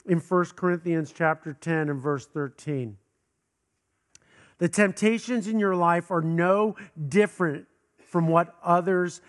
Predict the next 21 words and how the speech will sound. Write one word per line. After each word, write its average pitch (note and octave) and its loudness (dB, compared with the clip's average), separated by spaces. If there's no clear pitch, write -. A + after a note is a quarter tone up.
experience. D3+ -6
Now, E3+ 2
there's F3+ 0
a E3+ 0
first G#3+ -2
just G3 -6
definitive G3 0
truth F3 -2
there. C#3 -2
Whatever A3 4
you're B3+ 4
facing, G3 0
do G3 2
you A#3+ 0
believe A3+ 0
that G3 4
you A#3+ 2
are A3+ 4
the G3 -2
only C4 2
person G#3 0